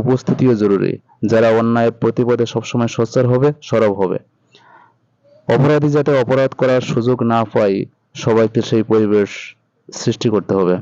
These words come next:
মন্তব্য, অন্যায়কারীকে যথাযথভাবে শাস্তি দিলে অন্যায় প্রশ্রয় পায় না, আবার অন্যায় করতে না দিলে অন্যায়, অন্যায়ের ঘটনা ঘটে না, তাতে সমাজ থেকে অন্যায় চিরতরে দূর হয়। তাই অন্যায়কারী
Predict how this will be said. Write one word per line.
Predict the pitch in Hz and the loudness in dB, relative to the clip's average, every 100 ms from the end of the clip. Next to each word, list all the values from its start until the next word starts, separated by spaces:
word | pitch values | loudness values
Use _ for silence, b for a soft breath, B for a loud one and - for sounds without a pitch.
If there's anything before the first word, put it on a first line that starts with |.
| - _ _ _ _ _ _ _ _ | -8 _ _ _ _ _ _ _ _
মন্তব্য, | 117 113 113 113 127 196 - _ _ _ _ B B B | 0 2 2 0 0 -2 -6 _ _ _ _ B B B
অন্যায়কারীকে | 127 135 143 143 147 147 | 0 2 2 0 0 0
যথাযথভাবে | 123 120 135 135 147 143 143 - | 0 0 0 0 0 0 0 -2
শাস্তি | 117 107 135 | -4 -2 -2
দিলে | 127 113 104 | 0 2 2
অন্যায় | 104 110 104 | 2 2 0
প্রশ্রয় | 104 107 - 113 | 0 -2 0 0
পায় | 110 98 | 2 0
না, | 95 95 107 | 0 0 2
আবার | 107 98 - 117 | 2 0 -2 -2
অন্যায় | 120 120 123 120 | 0 0 0 0
করতে | - 123 - 120 113 | 0 -2 0 0 2
না | 117 | 0
দিলে | 113 104 98 98 - _ _ _ _ _ _ _ - | 0 0 0 -2 -6 _ _ _ _ _ _ _ -12
অন্যায়, | - 117 113 110 107 101 - - | -2 2 2 4 2 0 -4 -4
অন্যায়ের | 117 120 120 113 | 0 2 2 0
ঘটনা | 117 113 110 104 - - | 0 0 0 0 -4 -6
ঘটে | 104 107 95 | -6 -4 -2
না, | 90 - _ _ _ _ _ _ 117 | -4 -8 _ _ _ _ _ _ -4
তাতে | 113 120 | 0 0
সমাজ | - 117 117 120 | 0 0 0 0
থেকে | - 127 123 | -2 0 0
অন্যায় | 110 107 101 | 2 2 0
চিরতরে | - 110 110 95 | 0 0 0 0
দূর | 101 | 0
হয়। | - 92 - 110 | -2 -4 -2 0
তাই | 107 113 - _ B B - | 2 0 -6 _ B B -2
অন্যায়কারী | 117 123 123 127 127 | 2 2 2 0 2